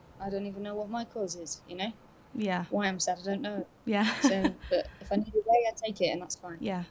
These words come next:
Speaker 2: No, definitely. Um, so backtracking just slightly to your jump from karts to cars,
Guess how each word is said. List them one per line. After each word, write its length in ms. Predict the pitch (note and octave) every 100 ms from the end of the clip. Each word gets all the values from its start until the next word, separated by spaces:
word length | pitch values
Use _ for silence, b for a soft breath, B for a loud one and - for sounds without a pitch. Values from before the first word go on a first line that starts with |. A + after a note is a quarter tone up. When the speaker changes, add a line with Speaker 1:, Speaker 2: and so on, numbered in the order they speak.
| - - -
Speaker 2:
No, 220 | B3 A3
definitely. 600 | G3+ A3+ - - E3+ F3 -
Um, 400 | G#3 G3+ G#3 G3+ G3+ B B B -
so 420 | C#4 C4 C4 A#3+ - -
backtracking 720 | - - - - - B3+ A#3+
just 220 | A3+ G#3+
slightly 440 | - A3 G#3 G3 F#3+
to 180 | - F#3
your 420 | F3+ F3 F3+ F3
jump 340 | F3 F3 -
from 360 | - F3+ E3 E3
karts 460 | - F#3 E3+ - -
to 80 | F3+
cars, 580 | - F3 C#3+ F3+ -